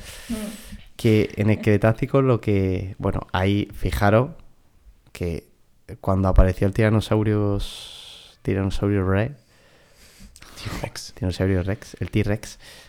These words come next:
Speaker 2: eh, el T-Rex es del Cretácico. De hecho,
Speaker 1: Sí.
Speaker 2: del Cretácico superior, o sea... Eh,
Speaker 3: Yo es
Speaker 2: sí.
Speaker 3: que no, no controlo mucho.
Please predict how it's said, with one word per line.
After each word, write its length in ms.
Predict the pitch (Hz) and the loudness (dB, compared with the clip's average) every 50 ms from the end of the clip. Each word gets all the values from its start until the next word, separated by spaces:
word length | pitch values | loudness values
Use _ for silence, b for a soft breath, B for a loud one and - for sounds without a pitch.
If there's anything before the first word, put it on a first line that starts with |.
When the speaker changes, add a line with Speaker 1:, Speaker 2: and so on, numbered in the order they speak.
| B B - | B B -4
Speaker 2:
eh, 800 | - 104 104 104 104 101 98 98 98 95 95 92 92 90 - - - | 0 2 2 4 4 4 4 4 2 2 2 2 0 -2 -4 -6 -6
el 120 | 95 95 | -8 -4
T-Rex 540 | - - 113 117 117 - 113 123 - - - | 0 4 4 6 6 4 4 2 0 0 0
es 100 | 147 147 135 | 0 2 2
del 140 | 131 113 | 2 0
Cretácico. 640 | - - 95 90 - 135 160 - - - - - - - - - - _ _ _ _ _ - - | 2 2 0 2 2 2 0 0 -2 -10 -10 -8 -8 -8 -8 -8 -10 _ _ _ _ _ -10 -4
De 80 | - 101 | -4 -4
hecho, 240 | - - - 131 | 4 6 8 6
Speaker 1:
Sí. 120 | - - 120 | 8 6 2
Speaker 2:
del 160 | 104 98 92 | 0 0 0
Cretácico 420 | - 101 92 - 107 113 120 127 120 | 0 -2 0 0 0 0 2 2 2
superior, 400 | - 107 - - 87 101 120 117 | 2 2 2 2 2 2 2 0
o 40 | 98 | 0
sea... 260 | - - 92 87 87 - b b b b b b b b b b b b b b b - | -2 -2 -4 -4 -6 -8 b b b b b b b b b b b b b b b -10
Eh, 720 | - - - 69 65 73 64 55 52 53 - - - - - _ _ _ _ _ _ _ _ _ _ - | -6 -6 -4 -2 -2 -2 -4 -4 -4 -4 -6 -8 -10 -16 -20 _ _ _ _ _ _ _ _ _ _ -10
Speaker 3:
Yo 80 | - 117 | -8 -4
es 40 | 110 | 0
Speaker 2:
sí. 140 | 143 143 131 | 0 0 0
Speaker 3:
que 60 | - | 0
no, 160 | 120 123 123 | -2 -4 -4
no 180 | 120 117 120 120 | -4 -4 -4 -4
controlo 400 | 120 139 135 123 135 131 127 123 | -4 -4 -4 -4 -4 -2 -2 -2
mucho. 460 | 117 120 123 120 - - 92 87 - | -2 -2 -4 -4 -6 -8 -8 -10 -10